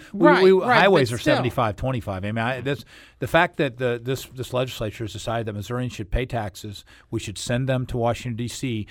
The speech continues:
Speaker 1: and then we should let Washington, D C spend those money for health care in other states, I think is bad policy. And I think the politics got in the way.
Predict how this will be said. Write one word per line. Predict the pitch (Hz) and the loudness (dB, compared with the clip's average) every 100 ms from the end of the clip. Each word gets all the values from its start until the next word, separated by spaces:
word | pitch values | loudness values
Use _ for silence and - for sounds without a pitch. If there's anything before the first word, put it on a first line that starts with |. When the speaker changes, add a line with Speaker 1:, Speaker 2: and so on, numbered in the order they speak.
| - - | -12 -6
Speaker 1:
and | |
then | 107 | -4
we | 104 | -2
should | 98 104 | -4 -2
let | 110 120 | -2 -2
Washington, | 117 117 117 | -2 -4 -4
D | 107 | -6
C | 107 120 | -6 -8
spend | 107 - 113 | -8 -8 -6
those | 117 110 | -6 -4
money | 113 110 | -6 -6
for | 104 | -6
health | 110 107 | -6 -6
care | - | -6
in | 110 | -6
other | 107 | -6
states, | 95 120 110 - | -8 -6 -8 -6
I | 131 | -6
think | 135 113 | -4 -6
is | |
bad | 92 104 98 | -4 -6 -4
policy. | - 110 104 101 | -4 -4 -4 -6
And | 95 | -8
I | |
think | 107 143 101 | -6 -8 -8
the | |
politics | 90 - 165 147 - 98 - | -8 -2 0 -2 -4 -10 -8
got | 98 | -8
in | 92 | -8
the | 95 | -8
way. | 92 101 | -6 -6